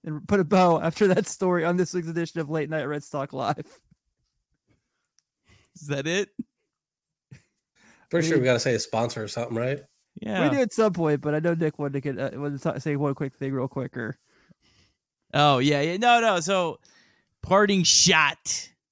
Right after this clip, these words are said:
Speaker 2: from Nick Kirby. I had a great time at Great American Ballpark. It was, uh, a lot of fun. Got to hang out with a lot of,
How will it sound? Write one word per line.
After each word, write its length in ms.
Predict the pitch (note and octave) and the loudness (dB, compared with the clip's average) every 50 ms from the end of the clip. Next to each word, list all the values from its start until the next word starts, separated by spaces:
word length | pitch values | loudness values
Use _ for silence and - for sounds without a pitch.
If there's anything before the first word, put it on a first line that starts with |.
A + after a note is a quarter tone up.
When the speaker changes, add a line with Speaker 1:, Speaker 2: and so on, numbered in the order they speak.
| _ _ _ _ | _ _ _ _
Speaker 2:
from 200 | - C3+ C3 C3+ | -8 -6 -4 -2
Nick 160 | C#3 C#3 C3+ | -4 -4 -6
Kirby. 520 | _ - C#3+ C3+ C3 B2 B2+ B2 B2 A#2 - _ _ _ _ _ _ _ _ _ _ - | _ -2 0 0 0 0 -2 -6 -6 -8 -12 _ _ _ _ _ _ _ _ _ _ -2
I 80 | - D3 | 2 2
had 100 | D#3+ D#3 | 4 4
a 40 | D3+ | 2
great 260 | B2 - F3 E3+ D3+ - | 2 2 2 2 2 2
time 560 | - F3+ D3+ D3 C#3 C3 B2+ A#2+ A#2 C3+ - _ - | 2 2 4 4 2 2 0 -2 -4 -8 -10 _ -14
at 120 | B2+ B2 | -14 -12
Great 180 | - B2+ C3 B2+ | -8 -6 -6 -4
American 420 | B2+ B2+ C3 B2+ A#2+ - C3 B2 | -2 -2 -2 -2 -2 -4 -6 -6
Ballpark. 500 | A#2 A#2+ A#2+ A#2+ A#2+ - - A#2 A#2 A2+ - _ | -4 -2 -4 -4 -4 -4 -6 -6 -6 -6 -12 _
It 80 | - A#2+ | -14 -14
was, 220 | A2 A#2+ A#2+ B2 | -12 -12 -10 -10
uh, 240 | B2+ B2 A#2+ A#2+ B2+ | -10 -10 -10 -10 -14
a 120 | B2 - C3 | -14 -12 -12
lot 120 | B2+ B2 | -10 -10
of 80 | B2 - | -10 -10
fun. 440 | - C3 B2+ B2+ B2+ B2+ B2+ B2+ - _ _ _ _ _ _ _ _ _ _ - | -6 -4 -4 -2 -2 -4 -4 -6 -8 _ _ _ _ _ _ _ _ _ _ -10
Got 200 | - C#3 - - | -8 -8 -6 -6
to 100 | B2 B2 | -4 -4
hang 140 | B2 B2 | -4 -4
out 80 | B2 B2 | -4 -4
with 100 | B2 A#2+ | -6 -4
a 60 | B2+ | -4
lot 160 | A#2+ A#2+ A#2+ | -2 -2 0
of, 160 | A#2+ A#2+ B2 | -2 -2 -6